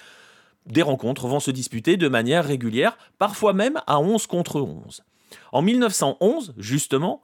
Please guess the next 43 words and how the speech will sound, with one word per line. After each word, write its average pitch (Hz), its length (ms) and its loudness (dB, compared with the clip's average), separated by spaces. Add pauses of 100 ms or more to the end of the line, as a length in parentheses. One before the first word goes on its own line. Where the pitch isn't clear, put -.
(120)
l'une 202 240 2
d'entre 170 280 0
elles 175 120 4
qui 131 100 -6
est 123 100 -2
organisée 143 540 0
au 110 80 0
Madison 117 400 -2
Square 117 260 0
Garden 156 420 2 (220)
tourne 190 260 4
au 147 60 2
fiasco 170 440 -4
puisqu'elle 151 400 -6
se 151 120 -2
déroule 147 340 0
sur 117 200 -4
un 113 100 -10
parquet 131 480 -2 (240)
et 131 100 0
les 127 100 4
joueurs 135 260 2
passent 139 200 0
leur 120 140 -6
temps 170 240 -2
à 131 180 2
glisser. 127 460 -6 (200)
Bref, 147 320 0
on 139 80 0
dispute 170 320 -2
ce - 80 -2
type 131 220 -8
de 131 60 2
rencontres 143 500 -2
durant 120 240 -2
des 143 120 -4
décennies, 208 500 -2 (100)
avec 254 380 0
même 240 360 2
des 175 140 0
tentatives 208 500 -2
de 147 100 0
championnats 175 600 -2